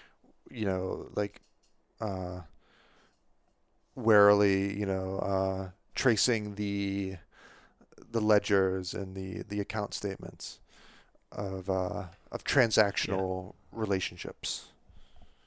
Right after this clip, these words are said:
Speaker 1: Um, so how about we end it, how about we end it there? What do you think?
Speaker 2: Sounds good.
Speaker 1: Um, so thank you again for listening to another,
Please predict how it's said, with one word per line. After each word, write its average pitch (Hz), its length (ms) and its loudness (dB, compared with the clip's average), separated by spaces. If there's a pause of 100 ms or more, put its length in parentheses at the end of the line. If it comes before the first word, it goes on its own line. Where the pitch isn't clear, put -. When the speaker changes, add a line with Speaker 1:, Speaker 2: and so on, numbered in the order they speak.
(880)
Speaker 1:
Um, 95 500 -4 (260)
so - 200 2
how 151 80 4
about 160 140 4
we 156 80 10
end 143 120 4
it, - 140 0
how 127 100 4
about 156 140 8
we 131 140 2
end 127 160 6
it 127 140 6
there? 120 280 4
What 135 100 2
do 123 40 4
you 113 60 2
think? 123 160 -2 (380)
Speaker 2:
Sounds 110 280 4
good. - 200 -6 (640)
Speaker 1:
Um, 101 520 -2 (320)
so - 160 2
thank 139 260 6
you 143 140 6
again 135 420 6
for 143 140 2
listening 135 340 0
to 135 120 0
another, 131 440 4